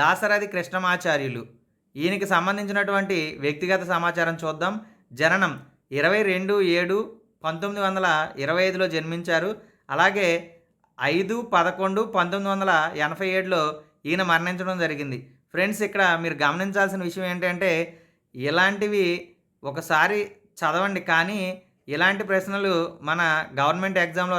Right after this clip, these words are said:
రావడానికి చాలా తక్కువ అవకాశం ఉంది. అలా కాకుండా ప్రాచీన కవులకు సంబంధించినటువంటి శతాబ్దాలు అయితే ఖచ్చితంగా మనం గుర్తుపెట్టుకోవాల్సి ఉంటుంది. అలాగే ఈ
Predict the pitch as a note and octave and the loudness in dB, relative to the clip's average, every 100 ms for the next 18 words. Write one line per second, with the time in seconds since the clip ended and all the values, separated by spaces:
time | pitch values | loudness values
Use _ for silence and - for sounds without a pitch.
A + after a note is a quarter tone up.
0 | E3 D#3+ E3 E3+ E3+ E3 E3 D#3+ D#3+ D3+ | 4 2 2 -4 -6 -4 -2 -2 -2 -6
1 | - F#3+ F3+ E3+ F3 F3 F3+ D#3+ D3 C3 | -2 2 2 2 -2 -4 -8 -6 -6 -8
2 | - _ - C3+ F3 F3 E3+ G3+ G#3 G3+ | -14 _ -4 2 4 4 2 2 -2 -2
3 | E3+ E3 F3+ G#3 G3+ G3 F#3 F#3+ F#3 F3+ | 2 2 2 -2 -4 0 0 0 -2 -2
4 | F3 F3+ F3+ F3 F3 F3 E3+ E3+ F3 D3 | -2 -2 -6 -4 -4 -2 -4 -2 -2 -2
5 | D3 - _ _ _ _ - D3+ F#3+ G3 | -6 -14 _ _ _ _ 0 2 6 4
6 | F#3+ G3 G3 F#3+ F#3+ F3 D#3+ D#3 E3 D#3+ | 6 2 4 2 0 -2 -4 -6 -6 -4
7 | F3+ F#3+ F#3+ F#3 F3 F3 E3 D3 D3+ E3 | -4 -4 -2 0 0 0 -2 -6 -8 0
8 | F3+ F3 E3+ F3 F3 D3+ C#3 B2+ A2+ - | 0 2 0 0 -2 -6 -6 -6 -8 -14
9 | _ - C3+ F3 G3 F#3+ E3+ E3+ - _ | _ -8 2 2 4 2 0 -4 -20 _
10 | - | -10